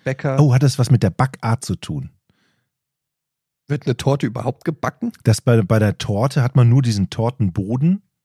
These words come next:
Speaker 2: und dann nur so gespritztes Zeug drin? Nee, ist auch nicht, oder?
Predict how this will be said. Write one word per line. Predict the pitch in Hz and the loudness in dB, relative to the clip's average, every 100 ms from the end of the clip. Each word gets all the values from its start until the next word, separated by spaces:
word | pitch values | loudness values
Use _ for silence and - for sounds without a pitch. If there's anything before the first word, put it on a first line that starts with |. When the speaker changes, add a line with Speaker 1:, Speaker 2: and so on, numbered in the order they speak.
| _ | _
Speaker 2:
und | 107 101 | -4 0
dann | 110 | 2
nur | 120 | 2
so | 98 | 0
gespritztes | 90 - - 117 - - 101 - | -4 -6 -6 -8 -6 -8 -8 -6
Zeug | 110 120 - | -4 -4 -6
drin? | 120 123 160 180 _ _ _ _ _ _ _ _ _ _ _ _ _ _ _ _ _ _ _ _ _ _ | -2 2 2 0 _ _ _ _ _ _ _ _ _ _ _ _ _ _ _ _ _ _ _ _ _ _
Nee, | - - - - _ | -8 -8 -10 -20 _
ist | - | -20
auch | - | -14
nicht, | - - | -12 -8
oder? | - 123 | 0 0